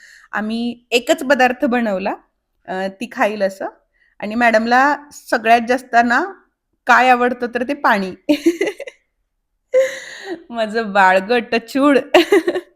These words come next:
तुला जगातली सगळी सुखं मिळो. तर, अ, आम्ही ह्याच्यावरच फार जोक करत होतो त्यावेळेस की मॅडमला,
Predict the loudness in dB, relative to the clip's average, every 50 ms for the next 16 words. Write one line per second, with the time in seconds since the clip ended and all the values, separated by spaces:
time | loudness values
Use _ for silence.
0 | _ _ -8 -4 -2 0 0 0 0 0 -2 -2 -2 -4 -4 -6 -8 -8 -6 -6
1 | -6 -6 -6 -8 -8 -6 -6 -6 -8 -10 -10 -6 -6 -6 -6 -4 -4 -4 -6 -6
2 | -8 _ _ _ _ -20 -20 -20 -20 _ _ _ _ _ _ _ _ _ _ _
3 | _ _ -14 -8 -6 -6 -4 -2 0 0 0 0 -2 -6 -6 -6 -6 -4 -2 0
4 | 2 2 2 4 4 2 4 2 2 0 0 2 4 4 4 4 0 -2 -2 -2
5 | -2 -2 -2 -2 -2 -4 -8 -4 -2 0 0 2 2 -2 -4 -6 -10 -12 -10 -8
6 | -6 -4 -2 -2 -2 -2 -4 -4 -6